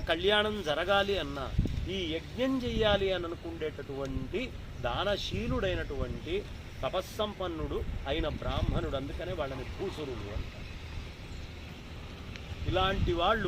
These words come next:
ఉంటే తప్ప ధర్మం నిలబడదు. ఇవాళ ఇంకా నేను ఎక్కువసేపు మాట్లాడకూడదు, పది నిమిషాలు అన్నారు వారు. ఏముందిలే ఇక్కడ హడావుడి, పది నిమిషాలు పావు గంట అయితే అనే ధైర్యంతో, కానీ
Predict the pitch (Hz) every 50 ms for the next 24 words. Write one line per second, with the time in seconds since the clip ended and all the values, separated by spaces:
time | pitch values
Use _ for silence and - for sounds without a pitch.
0 | 151 139 139 - - 185 180 160 - - 123 110 - - - - 156 190 247 -
1 | - - - - - - - 110 120 123 127 151 160 151 131 117 110 117 123 127
2 | 131 127 123 - - - - - - - - - - - - - - - - 139
3 | 151 156 151 151 147 139 123 113 - - - - - - - 139 139 135 - -
4 | - - - 165 160 - 160 156 147 - - 135 135 135 - 143 147 143 139 143
5 | 139 131 - - 123 - 139 143 143 143 135 - 151 147 147 143 131 135 135 131
6 | 123 117 113 110 107 107 95 - - - - - - - - - - - - 104
7 | 107 - 120 139 156 170 170 170 165 165 175 175 160 - - 175 165 156 135 143
8 | 143 147 151 151 156 160 143 139 135 135 139 143 135 123 - 156 151 147 135 131
9 | 135 135 127 135 135 135 - 131 127 - 135 131 131 131 - - 143 139 - -
10 | 135 135 - - 135 127 - - - - - -